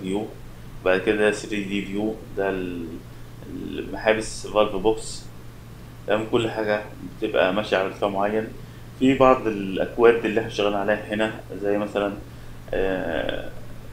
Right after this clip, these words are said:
هنا مثلًا في حاجة اسمها أوريدو اللي هو اتصالات، المفروض يبقى على ارتفاع معين، م، بعيد عن المية وبعيد عن الخدمات التانية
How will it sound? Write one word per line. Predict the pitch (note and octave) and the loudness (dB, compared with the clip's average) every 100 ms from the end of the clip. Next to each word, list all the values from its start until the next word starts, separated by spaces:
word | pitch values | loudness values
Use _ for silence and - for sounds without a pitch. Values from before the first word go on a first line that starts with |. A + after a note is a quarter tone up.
| - | -10
هنا | - B2 B2+ | 2 6 8
مثلًا | B2+ B2 A#2 - | 8 6 4 0
في | - C3+ | 2 2
حاجة | C3 | 12
اسمها | A#2+ B2 | 12 12
أوريدو | A#2+ A2+ A#2+ A#2+ A#2+ | 12 10 8 8 6
اللي | A2 | 6
هو | A2 A2 | 8 6
اتصالات، | G#2 - G2+ A2 G#2+ | 4 4 8 8 8
المفروض | G#2+ G2 A2+ | 0 0 -2
يبقى | G#2+ F#2 | 2 4
على | G2 | 2
ارتفاع | F2+ A2 | 6 6
معين، | G#2+ G2+ G#2+ A2 A2+ - - - - - | 8 4 6 4 2 -8 -14 -14 -14 -10
م، | G2+ G2+ G2 F#2 | -4 -2 -2 0
بعيد | G#2 A2 | 4 6
عن | G#2+ G2+ | 6 6
المية | G2+ G2+ G#2+ G#2+ | 4 6 8 10
وبعيد | G2+ G#2 | 8 6
عن | G#2 G2 | 6 4
الخدمات | G2 - F#2+ G2+ - | 0 -2 -2 -2 -4
التانية | - G#2+ A2 C3 | 2 2 4 0